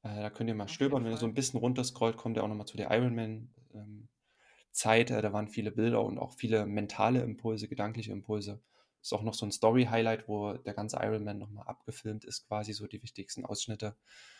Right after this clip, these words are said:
Speaker 1: Ähm, genau, da findet ihr Zugang zu mir und der Möglichkeit, wie ich arbeite und alles. Schaut da einfach mal. Freue ich mich, wenn wir uns da wiedersehen.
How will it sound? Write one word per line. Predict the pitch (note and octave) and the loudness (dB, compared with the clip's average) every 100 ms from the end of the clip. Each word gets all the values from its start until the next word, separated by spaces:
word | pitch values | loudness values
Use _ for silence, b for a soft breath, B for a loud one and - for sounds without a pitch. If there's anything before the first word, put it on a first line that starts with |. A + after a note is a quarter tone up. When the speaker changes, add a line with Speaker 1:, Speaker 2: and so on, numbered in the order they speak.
| B B B B _ | B B B B _
Speaker 1:
Ähm, | A2+ A2 G#2+ G2+ G2+ | 0 0 0 -4 -4
genau, | A2 A2 G2 | 0 0 2
da | G#2+ | -2
findet | - A2 G#2 | -2 -4 -4
ihr | G2 | -8
Zugang | - A2 A2 G2+ | -6 -4 -4 -4
zu | - - | -4 -6
mir | G#2 G#2+ A2 | -4 -2 0
und | G#2+ G2 - - _ _ _ - | -2 -6 -14 -20 _ _ _ -10
der | G2+ | -8
Möglichkeit, | G#2 G2+ - - - | -8 -10 -14 -12 -10
wie | G2+ | -8
ich | - - | -8 -2
arbeite | G2+ G2+ G2+ - G2 | 0 0 -2 -4 -8
und | G#2+ G2 G2 | -8 -12 -14
alles. | - G2 - A#2+ - _ _ _ | -14 -14 -14 -18 -20 _ _ _
Schaut | - - A#2+ | -6 -4 -4
da | |
einfach | - A2 - | -8 -16 -14
mal. | F#2+ | -14
Freue | - A#2 | 0 0
ich | A2+ | 0
mich, | G#2+ | -8
wenn | G2+ | -10
wir | F#2+ | -12
uns | G#2 - | -14 -14
da | A2 | -12
wiedersehen. | G#2+ G#2+ A2 | -12 -12 -14